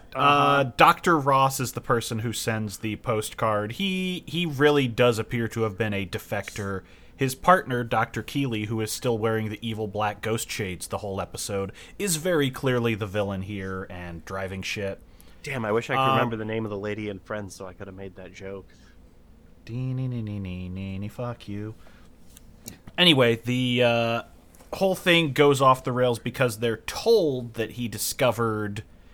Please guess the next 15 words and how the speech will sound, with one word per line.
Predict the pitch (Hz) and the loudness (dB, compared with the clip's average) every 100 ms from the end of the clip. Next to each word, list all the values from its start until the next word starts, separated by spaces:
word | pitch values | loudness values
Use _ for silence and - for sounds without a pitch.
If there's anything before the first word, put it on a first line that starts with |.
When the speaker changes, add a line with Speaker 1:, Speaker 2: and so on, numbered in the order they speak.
| - - | -18 -2
Speaker 1:
what | 117 113 | 0 2
might | 107 113 120 101 | 0 0 -2 -2
be | 131 | -2
a | 120 | -2
living | 107 107 113 107 | -2 -2 -2 -4
dinosaur | 92 101 104 98 - 104 101 | -2 -2 -2 -4 -2 -2 -2
in | 95 | -4
this | 95 - | -4 -6
valley | 87 90 90 92 92 | -6 -4 -4 -4 -6
that's | 87 87 | -10 -10
kind | - 104 | -8 -6
of | 92 | -6
a | 90 | -10
time | - - 95 92 | -12 -10 -10 -10
capsule. | - 90 - - 92 90 | -10 -10 -10 -8 -8 -8